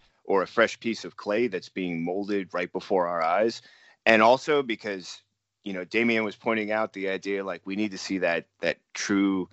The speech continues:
action, violence, ferocity that we know Batman is always keeping just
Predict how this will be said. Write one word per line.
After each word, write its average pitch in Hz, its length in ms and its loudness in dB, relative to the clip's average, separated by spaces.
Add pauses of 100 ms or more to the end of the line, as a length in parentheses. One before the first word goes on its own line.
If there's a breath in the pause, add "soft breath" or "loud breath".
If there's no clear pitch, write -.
(580 soft breath)
action, 98 680 2
violence, 95 1000 0
ferocity 98 760 -2
that 92 200 -2
we 92 140 -6
know 92 200 -2
Batman 87 420 -2
is 85 120 -6
always 85 300 -6
keeping 90 480 -2
just - 500 -4